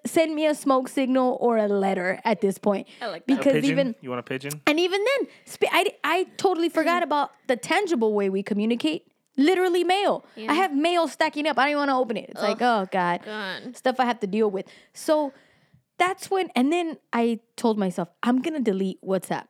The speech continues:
Speaker 1: <clears throat> And I'm just gonna go back and tell my dad, "Look,
Speaker 2: Sorry.
Speaker 1: if you wanna,"
Speaker 2: Yeah.
Speaker 1: and actually, since we had that conversation, he, he has started to text me more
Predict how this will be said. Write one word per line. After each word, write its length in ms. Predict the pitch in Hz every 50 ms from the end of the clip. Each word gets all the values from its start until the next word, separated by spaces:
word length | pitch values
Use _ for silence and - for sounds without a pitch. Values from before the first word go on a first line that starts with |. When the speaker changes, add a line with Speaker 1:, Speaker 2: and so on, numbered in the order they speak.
| _ _ -
Speaker 1:
<clears throat> 160 | 339 - - 349
And 420 | 370 339 302 269 233 269 302 339
I'm 140 | 349 359 339
just 120 | 339 285
gonna 200 | 311 320 320 311
go 120 | 277 277 269
back 220 | 240 220 233 -
and 100 | 240 240
tell 140 | - - 247 214
my 140 | 214 208
dad, 300 | 208 196 190 180 180 180 180 - _ _ _ _ _ _ _ _ _ _
"Look, 160 | - 269 294 302
Speaker 2:
Sorry. 200 | 311 226 214 247 277
Speaker 1:
if 120 | 285 226
you 120 | 294 311 320
wanna," 400 | 330 370 381 381 359 320 302 302 _ -
Speaker 2:
Yeah. 120 | - 240 220 - - - - - - 330 381 381 392 403
Speaker 1:
and 80 | 392 392 403 415
actually, 340 | 403 - - - 466 453 427
since 300 | 427 - 427 440 381 -
we 160 | - 359 370
had 180 | 320 330 339 320
that 160 | 311 294 269
conversation, 720 | - 294 269 269 247 247 233 277 262 262 - 330 339 370 - _ _ _ - _
he, 200 | - - 277 240 196
he 220 | - 269 247 254
has 220 | 214 240 262 240 226
started 320 | - - 220 208 208 196 -
to 80 | 202
text 400 | 180 - - 190 - - - -
me 120 | 175 175 196
more 320 | 185 170 170 160 - -